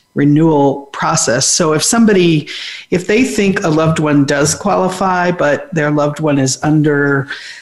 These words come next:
some kind of supplemental or a retirement health plan,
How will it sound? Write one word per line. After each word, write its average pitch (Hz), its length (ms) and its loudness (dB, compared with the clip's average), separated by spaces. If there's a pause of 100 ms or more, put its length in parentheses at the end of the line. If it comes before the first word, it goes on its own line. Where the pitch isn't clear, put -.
(120)
some 208 260 0
kind 202 200 0
of 135 100 0
supplemental 151 1160 0
or 131 300 0
a 135 120 -6
retirement 160 1040 -2 (520)
health 175 440 -4
plan, 160 680 0